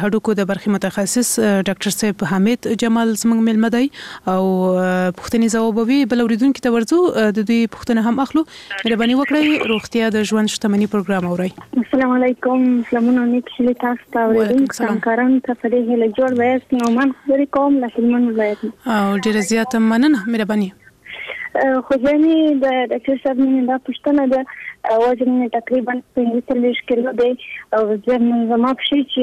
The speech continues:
Speaker 2: وجود کې مې کله تود شي، بیا مې زړه خرابېږي او د هغه نه وروسته مې پښې راپسې مړې شي، لاسونه مې راپسې مړې وي، داسې یو ډول یو مایلي راسره ده.
Speaker 1: ښه. اه، تاسې، اه، یو څو شېبې لیکه کې اوسئ، ډاکټر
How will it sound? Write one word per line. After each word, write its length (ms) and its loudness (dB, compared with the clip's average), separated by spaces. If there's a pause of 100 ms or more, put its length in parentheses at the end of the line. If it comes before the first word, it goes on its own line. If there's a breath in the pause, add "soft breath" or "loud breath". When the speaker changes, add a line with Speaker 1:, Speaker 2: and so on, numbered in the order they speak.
(120)
Speaker 2:
وجود 300 -2
کې 140 -4
مې 180 0
کله 180 2 (120)
تود 200 2 (100)
شي، 140 0 (380 loud breath)
بیا 160 0
مې 180 2
زړه 240 0
خرابېږي 640 -2 (380 loud breath)
او 60 2 (320)
د 100 -4
هغه 200 -2
نه 100 2
وروسته 360 0
مې 160 0
پښې 180 -2 (120)
راپسې 380 -4
مړې 300 -2
شي، 160 0
لاسونه 320 0
مې 140 2
راپسې 360 -6
مړې 240 0
وي، 160 2
داسې 240 -4 (420 loud breath)
یو 200 0
ډول 260 0
یو 160 0
مایلي 380 -4
راسره 400 -2
ده. 80 -4 (460)
Speaker 1:
ښه. 140 -2 (600 loud breath)
اه، 380 2
تاسې، 300 0
اه، 840 2 (100)
یو 120 2
څو 80 2 (100)
شېبې 560 2
لیکه 160 0
کې 120 -4
اوسئ، 480 2
ډاکټر 260 -2